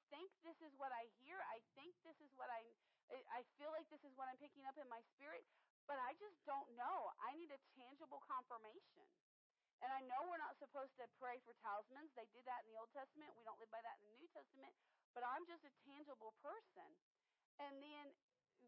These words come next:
there'd be a, we'd be in a service and there'd be a prayer line and I'd go up for the prayer and, and, you know, and nobody would know what I was believing for or standing for or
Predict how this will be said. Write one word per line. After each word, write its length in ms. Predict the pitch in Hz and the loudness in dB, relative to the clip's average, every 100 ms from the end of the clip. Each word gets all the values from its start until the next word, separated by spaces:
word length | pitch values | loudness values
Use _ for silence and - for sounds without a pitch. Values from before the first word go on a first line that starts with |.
| 226 | -12
there'd 300 | 226 330 339 | -4 -4 -2
be 80 | 339 | -2
a, 200 | 320 247 202 - 226 | 2 4 4 0 -6
we'd 160 | 294 285 | -8 -8
be 160 | 320 | -6
in 80 | 320 | -4
a 120 | 254 - | -6 -6
service 400 | 294 302 320 381 359 | -2 -2 0 -4 -4
and 80 | 262 | -8
there'd 240 | 247 285 | -8 -8
be 160 | 277 277 | -6 -8
a 60 | 247 | -6
prayer 240 | 294 294 | -2 0
line 320 | 311 320 370 | 4 4 4
and 80 | 339 240 254 | 2 0 -2
I'd 80 | 277 | 0
go 80 | |
up 160 | 294 285 | 0 0
for 160 | 294 262 | -4 -8
the 80 | 262 | -6
prayer 400 | 285 277 330 370 - _ _ | -2 2 2 2 -2 _ _
and, 240 | 226 269 254 - 269 262 | 2 2 2 -2 2 2
and, 80 | 240 - - 247 | 0 -10 -18 -16
you 80 | 269 | -4
know, 200 | 254 226 226 | 0 2 2
and 160 | 254 233 | -2 -4
nobody 400 | 247 247 285 339 | 2 2 2 -2
would 140 | 277 247 | -6 -2
know 80 | 269 | 2
what 80 | 269 | 2
I 80 | |
was 80 | 247 240 | 0 -4
believing 320 | 214 285 302 302 | -8 -8 -10 -6
for 160 | 302 262 | -4 -4
or 20 | |
standing 240 | - 277 294 | -8 -16 -6
for 160 | 294 | -4
or 80 | 226 | -4